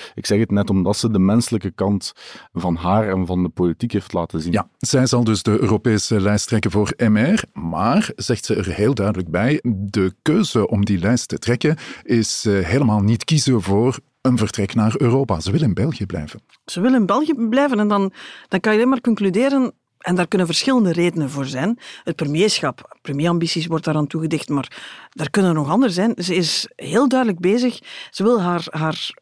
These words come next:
Speaker 3: potentiële machtsbasis, haar electorale kracht, heel duidelijk, zonder enige ambiguïteit, verzilveren.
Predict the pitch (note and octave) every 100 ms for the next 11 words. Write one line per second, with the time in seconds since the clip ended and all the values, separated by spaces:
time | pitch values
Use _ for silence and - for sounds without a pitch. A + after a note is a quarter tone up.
0 | - - F#3+ E3+ E3+ D#3 C3+ C3+ C#3 G3
1 | G#2+ D4+ E4+ E3 - F3 F3+ - F3+ D#3+
2 | D3 A#3+ C#4+ - - C3+ D3+ C#4 C#4 G3+
3 | B3 C4 C4 - - _ _ _ - D#3
4 | E3+ C#4+ B3+ - A#3+ A3 G3+ F#3+ F#3+ F3+
5 | E3+ - E3+ - - - - E3 D3 C#3+
6 | B2 -